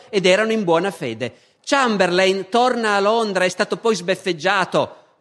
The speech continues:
fino ad oggi per questo suo ritorno a Londra da Monaco. Chamberlain torna a Londra. Già mentre scende la scaletta dell'aereo, sventola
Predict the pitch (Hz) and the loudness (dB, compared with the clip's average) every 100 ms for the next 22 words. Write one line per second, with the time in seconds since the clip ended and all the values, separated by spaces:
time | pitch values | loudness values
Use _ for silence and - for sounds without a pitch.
0 | _ _ _ _ 214 208 175 196 190 135 | _ _ _ _ -2 0 4 2 2 -2
1 | 151 117 - - 185 175 196 190 208 190 | -6 -6 -10 -2 0 0 -2 0 2 2
2 | 175 214 214 214 190 196 240 233 220 208 | 4 2 2 4 4 4 2 2 0 0
3 | 202 202 185 165 156 147 - - - 240 | 2 2 2 0 0 -2 -4 -10 -4 -2
4 | 254 233 214 202 190 226 240 240 226 208 | 2 2 2 2 2 2 2 2 2 4
5 | 185 160 143 143 127 - - _ _ _ | 4 2 0 -2 -4 -6 -20 _ _ _
6 | 160 269 285 262 247 240 220 262 233 202 | 0 0 2 0 0 -2 -2 0 0 0
7 | 170 160 170 - - 202 240 247 220 190 | -4 -2 -2 -4 -2 2 2 0 -2 2
8 | 185 185 202 226 247 240 240 226 - - | 2 4 4 2 2 2 0 -2 -12 -20
9 | - 160 170 175 233 240 233 240 233 220 | -14 -10 -4 2 2 2 -2 0 2 2